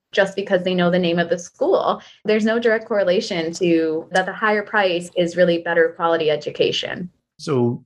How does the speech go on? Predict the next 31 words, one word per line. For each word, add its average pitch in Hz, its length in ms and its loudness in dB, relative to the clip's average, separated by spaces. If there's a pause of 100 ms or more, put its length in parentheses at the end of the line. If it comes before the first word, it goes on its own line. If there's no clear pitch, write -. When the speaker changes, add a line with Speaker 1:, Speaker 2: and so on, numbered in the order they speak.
Speaker 2:
you 160 200 2
oftentimes 139 960 0
advocate 120 500 0
that 117 140 -4
there 117 240 2
are 120 80 -6
some 104 440 0
other 151 220 2
schools, 110 640 0
other 117 300 0
options 120 380 -2
out 110 220 -2
there 107 240 0
that 107 240 0
are 107 300 2
way 123 260 0
more 117 260 2
affordable 107 580 2
that 104 180 0
could 110 340 0
potentially 127 480 -2
produce 113 500 0
a 117 40 -8
similar 110 640 0 (260)
life 113 320 0
outcome 123 720 0 (140)
over 117 240 0
time. 117 440 0
Because 117 360 0
I 139 100 2
know 123 320 0